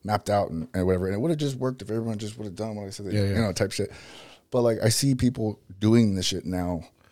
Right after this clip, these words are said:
Speaker 1: um, that I had planned out in my head, and they're doing it, and it's successful. It's succeed-, they're succeeding at it, and I'm seeing, like, you guys, especially you guys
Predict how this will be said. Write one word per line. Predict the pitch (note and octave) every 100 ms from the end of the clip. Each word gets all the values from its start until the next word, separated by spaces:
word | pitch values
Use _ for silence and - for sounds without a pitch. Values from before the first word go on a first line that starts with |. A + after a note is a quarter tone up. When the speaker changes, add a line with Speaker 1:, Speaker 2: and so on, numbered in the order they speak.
| _
Speaker 1:
um, | F#2+ F2+ E2+ -
that | F#2+ G2+
I | F#2+
had | F#2+ F2+
planned | F#2 F#2
out | F2+
in |
my | F2
head, | E2+ A2+ G#2 F2+
and | G2
they're | G2
doing | F#2 A2 A2
it, | G#2 F2+ F#2+
and | F#2
it's | -
successful. | G#2 - - G#2 - G2
It's | -
succeed-, | - - G#2+
they're | G2
succeeding | - - B2+ B2+ G#2
at | E2 D#2+
it, | D2+
and | F2+
I'm | F2+
seeing, | - G#2 F#2+ F2+ -
like, | E2+ F#2+
you | A2+
guys, | G2 D#2+ -
especially | - G2+ G2+ F2 D2+
you | E2+
guys | D#2 -